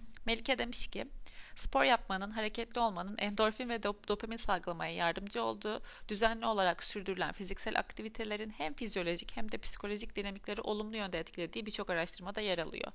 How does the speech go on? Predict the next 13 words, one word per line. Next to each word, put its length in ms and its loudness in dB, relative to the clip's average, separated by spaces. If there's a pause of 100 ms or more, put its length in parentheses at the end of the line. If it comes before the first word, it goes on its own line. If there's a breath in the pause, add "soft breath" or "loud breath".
(360 loud breath)
Bu 60 0
sebeple 640 4
ne 100 0
şekli 440 4
ne 140 4
olursa 400 0
olsun 320 0
hiç 160 2
fark 260 4
etmeksizin 720 -6
evde 240 6
hareket 360 4
etmek 420 -2